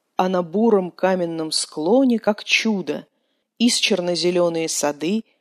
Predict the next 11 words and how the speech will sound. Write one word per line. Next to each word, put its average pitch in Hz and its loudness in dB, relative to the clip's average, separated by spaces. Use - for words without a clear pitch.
аллеи 208 4
черных 160 -2
кипарисов, 160 -6
дремучий 240 2
темный 220 2
парк, - -2
огромный, 185 2
сухой 254 0
и 214 -6
гордый 185 2
куб, - -10